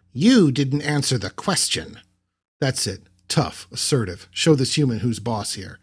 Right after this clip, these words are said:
"What am I scared of?" "Well, daytime television gives me nightmares sometimes.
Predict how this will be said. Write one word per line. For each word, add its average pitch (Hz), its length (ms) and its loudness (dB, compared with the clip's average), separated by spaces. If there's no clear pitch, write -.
"What 110 140 -10
am 95 100 -10
I 104 180 -2
scared 123 400 0
of?" 127 280 -2
"Well, 147 360 0
daytime 196 480 2
television 123 580 0
gives 117 200 -2
me 110 100 -4
nightmares 107 500 -4
sometimes. 92 640 -8